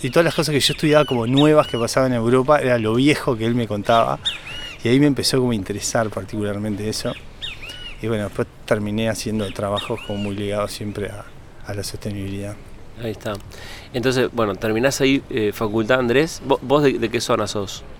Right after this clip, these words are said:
Speaker 1: Yo soy de
Speaker 2: Oriundo.
Speaker 1: acá, de Punta Gorda.
Speaker 2: Ah, no, no. No naciste en Canal Chico,
Speaker 1: No,
Speaker 2: Progreso
Speaker 1: no,
Speaker 2: o
Speaker 1: ni
Speaker 2: algo,
Speaker 1: cerca, ni
Speaker 2: y familia
Speaker 1: cerca.
Speaker 2: de viticultores tampoco,
Speaker 1: Ni
Speaker 2: nada.
Speaker 1: cerca, no, no.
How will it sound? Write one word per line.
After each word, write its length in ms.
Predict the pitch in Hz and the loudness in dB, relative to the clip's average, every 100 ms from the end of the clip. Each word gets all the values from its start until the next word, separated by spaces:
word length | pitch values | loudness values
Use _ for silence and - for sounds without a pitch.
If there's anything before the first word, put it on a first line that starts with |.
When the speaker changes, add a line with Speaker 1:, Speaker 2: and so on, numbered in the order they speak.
| - - - | -18 -18 -12
Speaker 1:
Yo 160 | - | -8
soy 220 | 107 135 123 | 0 2 2
de 40 | 107 | 2
Speaker 2:
Oriundo. 40 | 101 | 0
Speaker 1:
acá, 240 | 113 110 | -2 -2
de 60 | 101 | -4
Punta 240 | 101 95 104 | -8 -6 -6
Gorda. 260 | 98 98 - - - - | -6 -8 -12 -16 -16 -10
Speaker 2:
Ah, 280 | 98 90 90 | -8 -8 -8
no, 180 | 95 92 | -8 -6
no. 440 | 95 90 90 98 - - - - | -6 -8 -10 -12 -16 -18 -18 -6
No 120 | 107 107 | -2 0
naciste 360 | 98 127 117 | 0 -2 0
en 60 | 101 | 2
Canal 280 | 107 113 113 | 4 4 2
Chico, 340 | - 123 113 | 2 2 6
Speaker 1:
No, 140 | 127 120 | 6 8
Speaker 2:
Progreso 420 | 120 123 127 113 | 8 8 8 6
Speaker 1:
no, 60 | 123 | 8
Speaker 2:
o 80 | 120 | 8
Speaker 1:
ni 40 | 123 | 10
Speaker 2:
algo, 240 | 120 113 | 8 4
Speaker 1:
cerca, 240 | - - 117 | 0 -8 0
ni 80 | 113 | 2
Speaker 2:
y 40 | |
familia 240 | 113 117 139 | 4 6 8
Speaker 1:
cerca. 80 | |
Speaker 2:
de 60 | 131 | 8
viticultores 560 | 117 113 113 123 131 123 | 6 4 4 6 4 2
tampoco, 420 | 107 101 107 101 | 0 2 2 4
Speaker 1:
Ni 40 | 101 | 4
Speaker 2:
nada. 120 | 101 107 | 4 4
Speaker 1:
cerca, 280 | 101 98 101 | 0 -6 -8
no, 200 | 101 | -6
no. 80 | 98 | -6